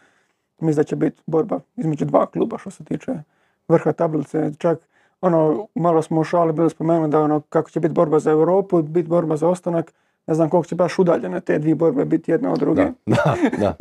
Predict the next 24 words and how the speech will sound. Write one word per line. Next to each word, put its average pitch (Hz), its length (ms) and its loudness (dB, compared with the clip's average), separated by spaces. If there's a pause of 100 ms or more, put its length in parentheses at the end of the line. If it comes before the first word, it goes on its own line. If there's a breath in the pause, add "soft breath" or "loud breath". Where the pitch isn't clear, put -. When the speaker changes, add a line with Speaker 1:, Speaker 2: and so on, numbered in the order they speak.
(180)
Speaker 1:
<laughs> 339 260 -8
Speaker 2:
da. 190 100 -4
Speaker 1:
Jer 165 140 2
kako 185 200 0
je 175 60 0
sad 175 200 0
krenulo, 175 380 0
k-, - 120 -12 (240)
koliko 165 240 0
se 170 120 0
ekipa 156 400 0
naguralo 147 500 0
u, 180 140 0 (340)
u, 151 440 -2 (500)
baš, 147 360 -2
baš 156 160 0
da 151 80 -4
vidim 156 260 0
koliko 160 240 0
je 151 40 0
se 165 120 -8
naguralo 160 480 2
u, 156 60 2
u, 131 120 -2